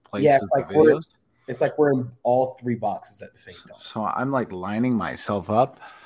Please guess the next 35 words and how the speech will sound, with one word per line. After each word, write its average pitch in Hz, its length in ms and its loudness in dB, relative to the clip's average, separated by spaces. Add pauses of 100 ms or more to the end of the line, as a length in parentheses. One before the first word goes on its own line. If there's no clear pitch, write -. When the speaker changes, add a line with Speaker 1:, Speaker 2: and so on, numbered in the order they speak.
(140)
Speaker 1:
Uh, 139 420 8 (320)
well, 147 220 4
since 185 260 -2
we're, 214 260 4
yeah. 170 220 4 (460)
<laughs> - 1000 0
Speaker 2:
There 180 160 8
we 160 40 4
go. 147 60 0
There 135 260 0 (600)
Speaker 1:
Uh, 156 140 8
Speaker 2:
we 139 60 6
go. 120 40 -2
Speaker 1:
since, 180 340 0
since 202 280 2
Chase 254 340 4
is 196 80 0
gone 127 480 4
and 107 140 -2
there's - 280 -4
no 127 120 2
rules, 104 580 -2 (500)
how 330 300 4
bad 131 360 4
do 104 60 -8
you 101 120 -6
think 101 240 -10
the 92 80 -12
Falcons 90 480 -8
are 101 40 -14
gonna 62 180 -16
be 71 260 -16
this 58 280 -14
coming - 380 -16
year, - 240 -18